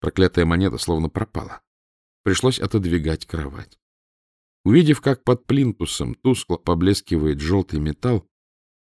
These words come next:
Фандорин вдруг подумал: надо не перебирать слова, которые есть,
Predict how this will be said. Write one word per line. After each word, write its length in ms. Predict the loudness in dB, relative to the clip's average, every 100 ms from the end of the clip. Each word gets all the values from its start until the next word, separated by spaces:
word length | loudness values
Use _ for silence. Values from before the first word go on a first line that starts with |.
| _
Фандорин 460 | 2 4 4 4 2
вдруг 300 | 0 -2 -2
подумал: 540 | -6 -4 -6 -8 -18 _ _ _ _ _ 0
надо 280 | 4 6 6
не 160 | 6
перебирать 680 | 4 4 4 6 4 4 0
слова, 400 | -4 0 2 0
которые 600 | -2 -6 -2 2 4 2
есть, 600 | 2 0 0 -4 -10 -16